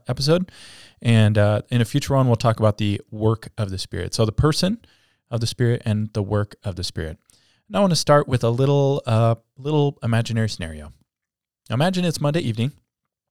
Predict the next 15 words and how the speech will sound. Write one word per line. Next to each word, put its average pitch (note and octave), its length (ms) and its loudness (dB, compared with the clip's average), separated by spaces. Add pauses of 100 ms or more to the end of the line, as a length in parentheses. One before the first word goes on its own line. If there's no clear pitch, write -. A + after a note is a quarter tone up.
(240)
and A2+ 120 -2
you A#2 80 2
hear A2+ 200 0
a G#2+ 60 0
knock G#2+ 300 -2
on G#2+ 120 0
your B2 120 0
door. D3 280 0 (640)
And F#2+ 220 0
you F#2 80 0
answer, G2+ 420 2 (400)
and G#2+ 200 0
two D3 320 2
very C3 300 4
pleasant, C3+ 440 0